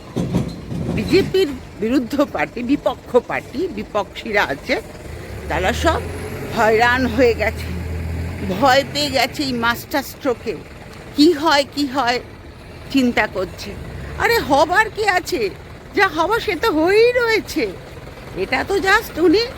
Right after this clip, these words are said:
তার মেন্টাল একটা, কি বলবো, এতদিন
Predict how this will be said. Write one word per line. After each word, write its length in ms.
তার 180
মেন্টাল 500
একটা, 260
কি 80
বলবো, 300
এতদিন 580